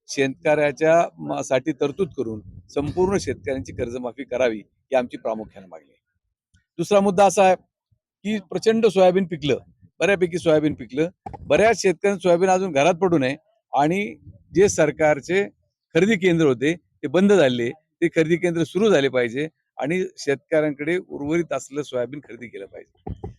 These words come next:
तिसऱ्या नंबरचा मुद्दा आहे, हे सगळं होत असताना कांद्याचे बाजार अपडाऊन, अपडाऊन होत आहेत. साधारण पाच पाचशे, हजार हजार रुपयाने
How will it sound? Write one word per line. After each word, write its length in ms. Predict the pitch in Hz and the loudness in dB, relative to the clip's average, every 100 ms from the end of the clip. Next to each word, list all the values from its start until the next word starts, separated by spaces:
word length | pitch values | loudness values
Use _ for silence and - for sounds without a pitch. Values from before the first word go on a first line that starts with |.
| _ | _
तिसऱ्या 240 | 170 165 214 | -4 0 2
नंबरचा 340 | 214 214 185 | 2 0 0
मुद्दा 260 | 202 185 202 | -2 2 4
आहे, 120 | 196 196 _ _ _ 175 | 4 0 _ _ _ -2
हे 80 | 180 | 0
सगळं 260 | 185 220 | 2 4
होत 180 | 202 196 | 6 4
असताना 420 | 175 - 160 120 123 - _ - | 0 2 0 0 -8 -14 _ -4
कांद्याचे 500 | 147 160 170 180 190 | 0 0 2 0 0
बाजार 500 | 165 147 156 151 170 - | 0 0 0 -2 -2 -4
अपडाऊन, 380 | 143 123 156 147 | -6 -2 -2 0
अपडाऊन 300 | 139 127 143 | -4 -4 -6
होत 180 | - - | -4 -6
आहेत. 140 | 135 | -6
साधारण 300 | - 113 135 | -8 -10 -10
पाच 240 | 127 123 - | -10 -10 -8
पाचशे, 200 | 139 - | -12 -10
हजार 280 | 113 120 127 | -12 -4 -4
हजार 180 | 117 135 | -4 -6
रुपयाने 320 | 117 123 131 | -6 -8 -8